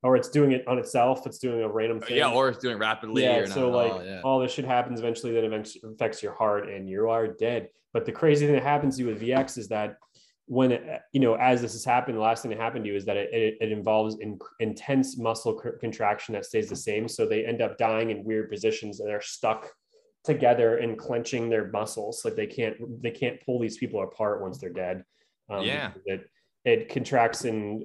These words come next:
Speaker 1: uh, expands all the muscles and causes seizures and twitching or whatever it is. And then you're just stuck. And you see, when you see him die, he's like, that's like, he can't move. It's fucked.
Speaker 2: Absolutely.
Speaker 1: So Kim Jong, so the story is, so it gets even weirder 'cause, um, they interviewed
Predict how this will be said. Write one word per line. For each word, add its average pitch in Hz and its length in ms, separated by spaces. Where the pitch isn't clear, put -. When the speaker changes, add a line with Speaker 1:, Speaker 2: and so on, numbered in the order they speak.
Speaker 1:
uh, 135 120
expands 123 560
all 107 80
the 104 80
muscles 104 420
and 101 100
causes 98 460
seizures 107 520
and 98 100
twitching 107 340
or 98 60
whatever 98 240
it 101 80
is. 95 140
And 110 120
then 110 160
you're 107 140
just - 480
stuck. - 500
And 127 80
you 123 60
see, 165 180
when 135 140
you 131 100
see 156 180
him 131 140
die, 113 260
he's 120 140
like, 110 160
that's - 260
like, 139 160
he 147 100
can't 123 280
move. 113 220
It's 107 180
fucked. - 800
Speaker 2:
Absolutely. 117 420
Speaker 1:
So - 40
Kim 175 180
Jong, 147 380
so 156 160
the 127 80
story 185 500
is, 113 160
so 127 120
it 117 60
gets 135 220
even 117 220
weirder 113 260
'cause, 110 320
um, 110 320
they 117 180
interviewed 123 800